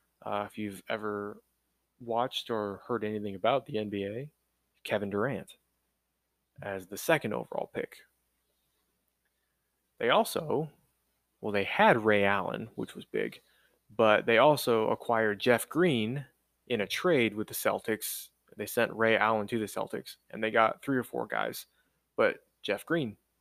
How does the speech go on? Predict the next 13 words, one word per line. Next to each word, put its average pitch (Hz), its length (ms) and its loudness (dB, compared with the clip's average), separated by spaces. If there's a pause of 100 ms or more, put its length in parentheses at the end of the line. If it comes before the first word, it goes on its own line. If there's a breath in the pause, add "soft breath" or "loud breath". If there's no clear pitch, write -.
(260)
big 101 200 2
name, 117 260 2 (720)
important 104 440 -2
guy. 104 340 -4
He's - 420 -12 (960)
been 101 120 4
on 92 140 -4
some 98 140 -6
very 95 220 0
good 92 180 -8
teams, 117 320 -4
and 98 100 -8
he's 127 180 -18